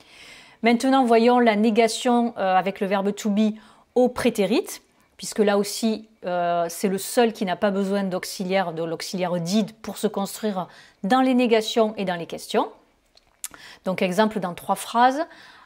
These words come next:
I was not thirsty. Je n'avais pas soif. Donc là, vous voyez que vous avez le verbe to be conjugué au prétérit. Avec I, ça donne was. Et il est entre le sujet et la négation. You were not at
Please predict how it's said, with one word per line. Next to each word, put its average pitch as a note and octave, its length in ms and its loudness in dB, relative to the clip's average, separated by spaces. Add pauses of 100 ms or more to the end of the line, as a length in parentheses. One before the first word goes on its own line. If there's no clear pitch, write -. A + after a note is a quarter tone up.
(120)
I A#3+ 320 6
was A#3 240 4
not B3 460 4
thirsty. C#4+ 680 -2 (440)
Je F#3+ 160 0
n'avais B3 300 4
pas A#3 120 6
soif. - 540 -2 (360)
Donc E3+ 200 -6
là, A3 140 4
vous A#3+ 100 -2
voyez F#3+ 320 0
que G#3 140 -8
vous F3 160 -4
avez F#3+ 160 2
le F#3+ 80 0
verbe F#3 260 -2
to - 140 -6
be F#3+ 160 -2 (100)
conjugué B3+ 580 2
au A3 60 6
prétérit. G#3+ 500 -2 (100)
Avec F3 300 -6
I, F#3+ 240 2
ça E3+ 220 -10
donne E3+ 340 -8
was. F3+ 460 2 (580)
Et A#3 320 4
il G3 140 4
est A3 220 2
entre G#3+ 320 -2
le F#3 100 -2
sujet F#3 560 -4 (140)
et B3 80 0
la B3 120 2
négation. G3+ 480 0 (1200)
You C#4 480 4
were B3 240 8
not B3 460 4
at A#3+ 140 2